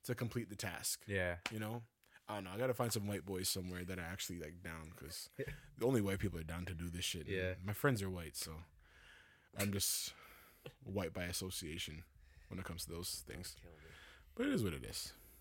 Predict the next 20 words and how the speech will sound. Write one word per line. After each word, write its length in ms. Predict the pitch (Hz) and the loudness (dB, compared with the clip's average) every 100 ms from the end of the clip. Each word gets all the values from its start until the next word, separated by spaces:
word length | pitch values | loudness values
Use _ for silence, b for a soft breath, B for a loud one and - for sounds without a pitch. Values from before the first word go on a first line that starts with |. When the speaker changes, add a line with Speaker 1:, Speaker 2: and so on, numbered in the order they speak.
| b - | b 0
Speaker 1:
Yeah. 160 | 180 - b b b - - - - - - - - | 0 0 b b b -20 -20 -20 -20 -20 -14 -6 6
But 80 | 131 | 10
good 120 | 131 | 10
walk 220 | 110 92 | 10 4
overall. 320 | 90 92 90 90 - _ | 0 0 -2 -4 -14 _
Good 120 | - 107 | -6 -4
walk 160 | 95 - | -4 -4
overall. 240 | 101 98 - _ _ B B B B B B B B - | -2 -2 -2 _ _ B B B B B B B B 12
Um, 520 | 151 170 165 165 180 B B - | 12 12 12 12 8 B B 10
anything 220 | 160 180 | 12 12
else 140 | 202 196 | 12 12
you 60 | 196 | 12
guys 100 | 190 | 12
wanna 120 | 196 | 12
touch 180 | 208 202 | 12 10
on? 160 | 269 294 B B B B _ _ _ _ _ - - _ _ _ _ _ _ _ 160 | 8 4 B B B B _ _ _ _ _ -10 -10 _ _ _ _ _ _ _ -10
Speaker 3:
No. 100 | 226 | -10
I 420 | 285 - _ 165 | -10 -14 _ -4
Speaker 1:
No? 120 | 156 | 4
Speaker 3:
think, 120 | 233 | 4